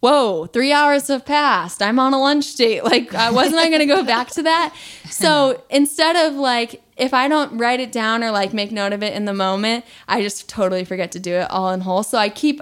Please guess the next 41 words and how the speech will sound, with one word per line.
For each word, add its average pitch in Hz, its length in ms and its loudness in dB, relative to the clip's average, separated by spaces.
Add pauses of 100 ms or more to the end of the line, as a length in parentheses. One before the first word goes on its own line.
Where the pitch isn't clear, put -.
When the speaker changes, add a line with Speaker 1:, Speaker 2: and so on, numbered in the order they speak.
Speaker 1:
I 226 100 2
do 226 140 -2
keep, 285 180 -2
like, 233 180 -4
a 175 60 -4
little 180 500 -4
Post-it 170 440 -6
note 170 440 -4
stack - 440 -6
or, 180 80 -4
like, 156 220 -6
to-do 165 260 -8
list 165 220 -8
or 175 60 -8
something, 175 320 -8
and 165 100 -4
I'll 113 120 -8
write 156 240 -8
down, 127 280 -6
like, 82 220 -8 (160)
Speaker 2:
Yeah. 208 160 -12 (180)
Speaker 1:
things 220 240 0
that 202 160 -2
come 202 240 -4
to 196 100 -6
mind. 135 380 -8
Like, 170 240 -4
"Oh 247 180 0
yeah, 240 240 -2
I 185 120 -6
need 180 240 -8
to 185 280 -4
send 190 240 -4
a 190 40 -4
birthday 190 280 -6
card 190 280 -6
to 196 40 -10
so-and-so," 180 560 -4
and 175 140 -6
just, 180 200 -8
like, 175 200 -4